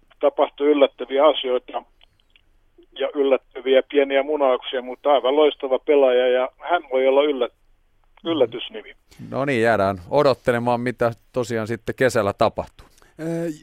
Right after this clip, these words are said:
Speaker 3: Juha tässä jo vähän avaskin tätä, että, että sinä et, Jöran, ole ihan, ihan näitä tavallisimpia suomenruotsalaisia, kun tosiaan olet Käkisalmella syntynyt.
Speaker 1: Joo,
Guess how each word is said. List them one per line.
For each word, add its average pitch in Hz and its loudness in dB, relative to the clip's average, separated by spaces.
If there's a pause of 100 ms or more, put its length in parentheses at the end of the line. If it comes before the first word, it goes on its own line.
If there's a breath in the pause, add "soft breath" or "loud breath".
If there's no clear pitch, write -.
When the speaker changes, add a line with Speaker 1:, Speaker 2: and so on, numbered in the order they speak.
(120)
Speaker 3:
Juha 233 -2
tässä 208 -4
jo 220 -2
vähän 233 -4
avaskin 214 -4
tätä, 190 -4
että, 175 -8
että 185 -8
sinä 214 -4
et, - -6
Jöran, 202 0
ole 220 -4
ihan, 226 -4 (480 soft breath)
ihan 233 -2
näitä 214 -2 (400 loud breath)
tavallisimpia 220 -2
suomenruotsalaisia, 175 -6
kun 180 -16
tosiaan 214 -6
olet 220 -6 (300 soft breath)
Käkisalmella 165 -2
syntynyt. 123 -10 (580)
Speaker 1:
Joo, 143 0